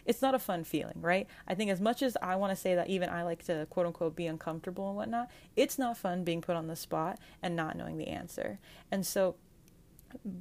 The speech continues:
when you're continuously being put in that position, you start to, of course,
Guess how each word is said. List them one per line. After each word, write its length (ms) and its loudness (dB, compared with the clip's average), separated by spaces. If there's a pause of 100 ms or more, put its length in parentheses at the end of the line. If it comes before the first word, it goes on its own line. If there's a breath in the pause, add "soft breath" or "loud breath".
(120)
when 120 2
you're 100 -2
continuously 760 -2
being 320 0
put 180 6
in 60 0
that 180 -2
position, 640 -2 (260 loud breath)
you 100 -2
start 420 -2
to, 140 -4
of 240 -4
course, 580 2